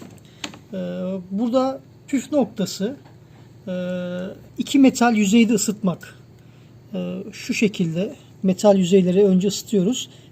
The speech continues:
ve lehim telinin arka tarafına bu şekilde, e, değdirerek her tarafa geçmesini, eşit bir şekilde dağılmasını sağlıyoruz. Bir tane lehimimiz oldu. Aynı şekilde, e, buraya değdiriyoruz. Önce metali ısıtıyoruz ve buradan erimesini bekliyoruz.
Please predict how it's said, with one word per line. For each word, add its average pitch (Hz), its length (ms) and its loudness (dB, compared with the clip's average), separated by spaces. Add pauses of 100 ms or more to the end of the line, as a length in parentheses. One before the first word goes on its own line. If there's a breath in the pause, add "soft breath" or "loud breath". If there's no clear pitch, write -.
(100)
ve 214 100 6
lehim 247 260 8
telinin 214 360 4
arka 220 320 2
tarafına 214 600 4 (180)
bu 208 120 -4
şekilde, 190 680 -2
e, 190 380 -8
değdirerek 208 600 2 (420 soft breath)
her 240 400 0
tarafa 202 340 2
geçmesini, 190 680 0
eşit 226 360 -6
bir - 40 -6
şekilde 190 280 -2
dağılmasını 185 460 2
sağlıyoruz. 175 480 -2 (140)
Bir - 60 -12
tane 180 340 2
lehimimiz 185 460 2
oldu. 170 360 -4 (600 loud breath)
Aynı 240 220 2
şekilde, 240 640 2
e, 180 640 -4
buraya 220 300 4
değdiriyoruz. 214 460 4
Önce 208 320 4
metali 208 320 2
ısıtıyoruz 196 520 -2
ve 190 140 -2
buradan 196 260 2
erimesini 190 500 2
bekliyoruz. 165 720 -10